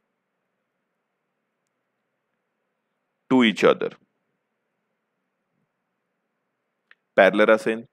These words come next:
तर काय असतं, Consistent असतं का Inconsistent, हेही मी तिथे लिहिले होतं. बघा,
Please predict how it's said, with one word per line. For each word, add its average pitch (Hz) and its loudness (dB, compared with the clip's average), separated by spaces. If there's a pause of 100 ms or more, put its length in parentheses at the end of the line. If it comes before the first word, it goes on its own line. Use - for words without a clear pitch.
तर 98 -8
काय 104 2
असतं, 104 -6
Consistent 104 -8
असतं 107 -6
का 110 -2
Inconsistent, 104 -8
हेही 101 -6
मी 104 -10
तिथे 101 -10
लिहिले 104 -4
होतं. 98 -6
बघा, 92 -6